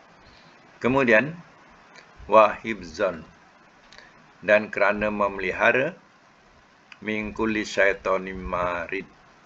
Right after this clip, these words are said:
Daripada tiap-tiap syaitan yang durhaka. Ya. Marid ini perkataan marid. Biasa kalau perempuan disebutkan maridah atau maridah.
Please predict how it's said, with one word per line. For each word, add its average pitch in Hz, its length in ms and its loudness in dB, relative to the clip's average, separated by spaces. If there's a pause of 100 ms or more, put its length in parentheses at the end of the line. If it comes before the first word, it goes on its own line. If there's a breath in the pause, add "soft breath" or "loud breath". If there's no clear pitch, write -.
(680 loud breath)
Daripada 98 560 2
tiap-tiap 90 480 -4
syaitan 98 640 -2 (880 loud breath)
yang 95 460 -2 (160)
durhaka. 80 1080 -10 (380)
Ya. 50 160 -14 (1120)
Marid 110 400 2
ini 131 240 -6
perkataan 104 400 2
marid. 104 480 0 (240)
Biasa 95 320 -2
kalau 101 240 0
perempuan 107 400 -4
disebutkan 92 560 -8
maridah 92 720 -2 (480 loud breath)
atau 101 640 -2 (240)
maridah. 90 800 -2